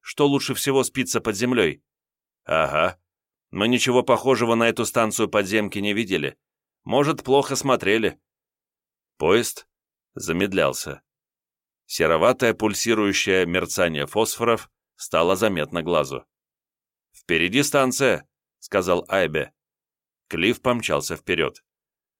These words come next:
Действительно, впереди обозначилась ярко освещенная платформа. Он разглядывал ее в бинокль.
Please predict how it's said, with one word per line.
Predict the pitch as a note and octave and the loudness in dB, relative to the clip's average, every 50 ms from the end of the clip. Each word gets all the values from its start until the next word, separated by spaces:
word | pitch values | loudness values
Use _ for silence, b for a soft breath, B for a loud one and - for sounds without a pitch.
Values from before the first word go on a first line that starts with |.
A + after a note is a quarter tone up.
| _ _ | _ _
Действительно, | - - F2 G#2 A2 - - A2 G2 D2+ - D#2 D#2+ D2 C#2+ C2 - _ _ _ _ _ _ | -6 -2 0 0 0 0 0 -2 -2 -2 -2 -6 -6 -6 -10 -12 -14 _ _ _ _ _ _
впереди | _ - - - F#2+ F#2 F#2+ G2 F#2 B2+ | _ -8 -4 0 0 0 2 2 2 2
обозначилась | B2+ A#2 G#2+ G#2+ F#2 F#2 G#2+ A#2+ A2+ - - A2+ A2+ A2 - - | 2 4 2 2 2 2 0 0 0 0 0 0 0 0 0 0
ярко | F2 F2+ G#2+ G#2+ - - G2 | 0 2 0 0 0 -2 -2
освещенная | F#2+ - - F2+ E2+ - - G2 F2+ E2+ E2 D#2+ D#2 | -2 -2 -2 -2 -2 0 0 0 -2 -2 -2 -4 -4
платформа. | D2+ F2 F2 F2 - - G#2 F2+ D2 C#2 C#2 B1+ - _ _ _ _ _ _ _ _ _ _ _ _ | -2 -2 -2 -2 -2 0 -2 -2 -2 -2 -6 -8 -10 _ _ _ _ _ _ _ _ _ _ _ _
Он | - D2+ F#2+ F#2+ G2 | -2 -2 0 2 2
разглядывал | G2 G#2 F#2 F2 F#2+ G2+ G#2 G2+ F#2+ F#2 F#2 F#2 F2+ | 2 2 0 0 0 2 2 2 2 2 0 0 0
ее | E2+ F2+ F#2 F2+ F#2 F2 | 0 0 0 0 0 -2
в | D2+ | -2
бинокль. | D2+ F#2+ G2+ G#2 G2 E2 - - D2 C2 | 0 0 0 0 0 -2 -2 -4 -8 -8